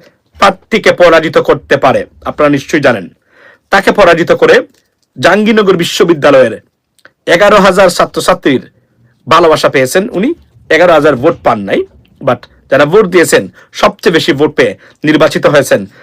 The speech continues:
ঢাকা বিশ্ববিদ্যালয়ের, সরি, জ-, জাহাঙ্গীরনগর বিশ্ববিদ্যালয়ের স্বতন্ত্র প্রার্থী আপনার জিতু সাহেব। তাকে অভিনন্দন জানাই।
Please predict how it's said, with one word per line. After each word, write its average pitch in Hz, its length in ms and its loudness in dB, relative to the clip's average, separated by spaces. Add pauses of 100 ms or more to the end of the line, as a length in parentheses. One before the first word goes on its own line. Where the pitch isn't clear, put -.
(240)
ঢাকা 156 180 0
বিশ্ববিদ্যালয়ের, 170 640 2 (160)
সরি, 156 240 0 (460)
জ-, 156 300 -2
জাহাঙ্গীরনগর 185 520 0
বিশ্ববিদ্যালয়ের 147 680 2 (220)
স্বতন্ত্র 160 480 -2
প্রার্থী 147 480 -2 (320)
আপনার 120 260 -6
জিতু 113 200 -4
সাহেব। 110 220 -4 (640)
তাকে 156 180 -2
অভিনন্দন 220 500 4
জানাই। 220 300 2